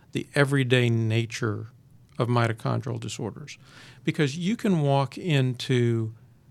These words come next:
any diabetes clinic, and about almost one percent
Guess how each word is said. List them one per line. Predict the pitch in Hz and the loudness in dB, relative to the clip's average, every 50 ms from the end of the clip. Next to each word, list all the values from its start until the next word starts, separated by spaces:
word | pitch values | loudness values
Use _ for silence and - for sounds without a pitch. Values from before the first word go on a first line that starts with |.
| - _ | -6 _
any | - 180 185 190 190 196 196 | 4 6 6 6 6 4 4
diabetes | 160 147 151 139 139 135 135 123 120 120 127 127 123 131 120 117 117 113 113 - - _ _ | 2 2 2 2 2 2 0 0 0 0 0 0 0 0 -2 -2 -4 -6 -8 -12 -16 _ _
clinic, | - - - - 110 107 - - - - - - - - - - _ _ - - - - - - - - - - - - - - - - - - - - _ - - _ _ - | -16 -10 -6 -4 -4 -4 -4 -8 -12 -18 -20 -20 -20 -20 -20 -20 _ _ -20 -20 -20 -20 -20 -20 -20 -20 -20 -20 -20 -20 -20 -20 -20 -20 -20 -20 -20 -20 _ -20 -20 _ _ -2
and | - 156 139 131 - - | 0 0 0 0 -2 -4
about | 143 123 110 110 - - 143 156 165 175 180 190 - - - - - - - - - - - - - - - - - - - _ _ - - - - - - - - - | -6 -6 -6 -4 0 2 2 4 4 4 2 0 -2 -6 -14 -18 -20 -20 -20 -20 -20 -20 -20 -20 -20 -20 -20 -20 -20 -20 -20 _ _ -20 -20 -20 -20 -20 -20 -20 -4 0
almost | - 151 160 160 151 135 123 - - | 2 4 4 4 4 2 0 -2 -4
one | 147 127 113 127 139 151 170 175 | -6 -6 -2 0 0 0 0 0
percent | 175 - 185 160 - - - 139 123 107 113 - - | -2 -2 -4 -4 -2 0 0 0 0 0 -2 -6 -10